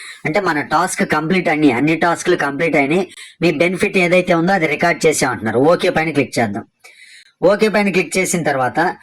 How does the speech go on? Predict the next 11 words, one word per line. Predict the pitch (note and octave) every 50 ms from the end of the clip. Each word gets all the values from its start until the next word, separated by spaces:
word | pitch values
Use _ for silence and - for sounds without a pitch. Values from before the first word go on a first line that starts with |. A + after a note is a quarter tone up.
| - - - _ _
కొద్దిగా | - F#3+ F#3+ F3 E3 G#3+ G#3 G#3+
వెయిట్ | E3+ E3+ E3+ F3+ F3 - - F#3
చేస్తే | D#3 C#3 - - - C#3+ C#3 A#2+ G#2 - _ _ _ _ _ _ _ - _ _ _ _ _ _ _ _ _ _ _ _ _ _ - D#3+
ఈ | F3+ F#3
వాచ్ | D#3 C#3+ D3 E3 E3+ F#3 F3+ - F3 F3
వీడియో, | E3+ E3 E3 D#3 E3 E3 D#3+
సబ్స్క్రైబ్ | D#3 - E3 D3+ - - - E3+ D#3 C#3+ -
ఛానల్ | D#3+ D#3+ D#3+ D3+
ఇదంతా | C#3 D3+ D#3 D#3 C#3+ C#3+ -
పోయి | C3+ C#3+ C#3+ C#3+ D#3 F3 G3+ - - _ _ _ _ - C#3+
no | C#3+ D#3 F3+